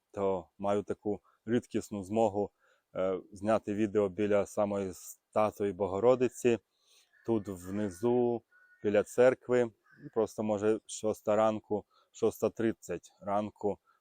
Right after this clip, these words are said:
то нікого нема ще, але вже є я. І сьогодні хотів би поговорити, як Бог промовляє через сни. Дуже часто Господь промовляє через сни,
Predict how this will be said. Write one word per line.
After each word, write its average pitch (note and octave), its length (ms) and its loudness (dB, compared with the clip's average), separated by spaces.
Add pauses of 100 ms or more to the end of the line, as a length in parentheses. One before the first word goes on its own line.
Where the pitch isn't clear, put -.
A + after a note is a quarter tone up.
(140)
то F#2+ 100 -6
нікого G2 400 -2
нема G2 340 0
ще, A#2+ 300 -4 (960)
але G2 220 -4
вже G2 220 -4
є F#2+ 160 0
я. F#2+ 200 -2 (520)
І G#2 80 -6
сьогодні B2+ 400 4
хотів A#2 280 -6
би A#2 80 -4
поговорити, A#2+ 400 6
як A2+ 120 4 (140)
Бог A2 380 4
промовляє A2+ 420 4
через A2 280 -2
сни. G2+ 320 -6 (140)
Дуже C3 240 -4
часто C3 440 4
Господь A2 420 0
промовляє A2+ 480 2
через G#2+ 320 0
сни, C#3 440 -4